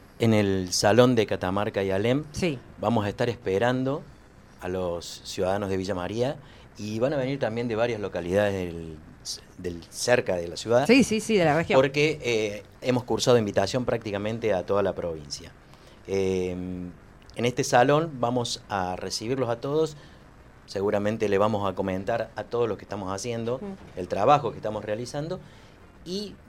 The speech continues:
Speaker 1: después vamos a compartir, digamos, una velada con todos,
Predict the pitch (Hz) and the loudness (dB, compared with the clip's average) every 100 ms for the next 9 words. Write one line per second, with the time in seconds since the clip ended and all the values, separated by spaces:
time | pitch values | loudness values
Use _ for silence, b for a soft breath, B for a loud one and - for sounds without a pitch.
0 | - 123 123 143 139 127 120 117 117 117 | -2 0 2 4 4 2 2 2 4 4
1 | 120 135 135 127 117 120 117 110 107 107 | 4 0 -2 0 0 -2 0 0 2 4
2 | 117 120 120 117 B B - 101 101 95 | 6 6 4 2 B B -8 -6 -4 -2
3 | 110 113 117 - | 2 2 2 -2